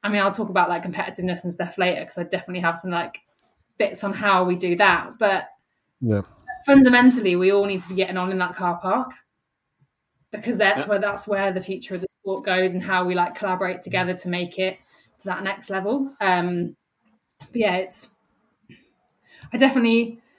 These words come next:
Speaker 1: I don't know, I was, I guess I was, as a, the things I experience as a rider, I definitely take into what I do as a manager. There's certain
Speaker 2: Yeah.
Speaker 1: things,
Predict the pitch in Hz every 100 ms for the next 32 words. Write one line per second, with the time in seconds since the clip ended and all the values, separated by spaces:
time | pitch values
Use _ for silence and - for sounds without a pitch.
0 | _ _ _ _ _ _ 226 220 185 226
1 | 254 254 - - 247 247 240 247 220 -
2 | - - - _ _ _ _ _ _ _
3 | 226 214 214 208 196 180 - _ _ _
4 | _ _ _ _ _ _ _ _ _ _
5 | _ _ _ _ _ _ _ _ _ _
6 | _ _ _ - 247 269 247 208 - 226
7 | 214 196 190 190 185 190 180 170 170 196
8 | 196 - 190 175 208 180 175 180 170 175
9 | 180 180 175 175 175 170 170 180 190 214
10 | - - _ _ - 196 233 190 185 120
11 | 196 180